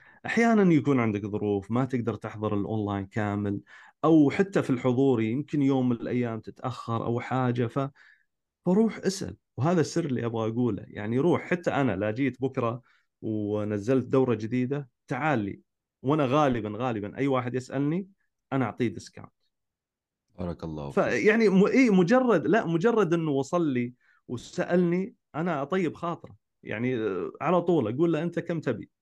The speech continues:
Speaker 1: ففعليًا هذا سر، يعني دائمًا اللي يبغون يحضرون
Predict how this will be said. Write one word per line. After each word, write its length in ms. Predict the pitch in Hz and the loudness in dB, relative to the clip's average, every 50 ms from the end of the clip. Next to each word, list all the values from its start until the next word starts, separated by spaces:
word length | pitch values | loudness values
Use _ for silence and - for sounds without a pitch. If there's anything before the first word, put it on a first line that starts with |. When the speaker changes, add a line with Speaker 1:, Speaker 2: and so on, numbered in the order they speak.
| _ _ _ _ _ _ _ _ _ _ - | _ _ _ _ _ _ _ _ _ _ -4
Speaker 1:
ففعليًا 480 | 131 120 127 147 156 175 185 160 120 101 110 | -2 0 0 2 2 4 4 4 2 2 0
هذا 260 | 117 135 139 135 123 | -2 -2 -2 -2 -4
سر، 380 | 117 - 143 147 139 139 147 - - | -4 -2 -2 -4 -4 -4 -12 -10 -8
يعني 340 | 120 113 107 107 110 107 107 | -6 -6 -6 -6 -6 -4 -2
دائمًا 360 | 113 127 123 104 107 107 101 | 0 0 0 0 -2 -2 -2
اللي 280 | 101 98 101 104 107 | -2 -2 -2 -2 -2
يبغون 360 | 107 110 107 - 117 117 113 104 | -2 -2 -2 -2 -4 -4 -4 -6
يحضرون 520 | 107 - 107 113 117 120 117 113 110 107 | -8 -10 -8 -8 -6 -4 -4 -4 -6 -6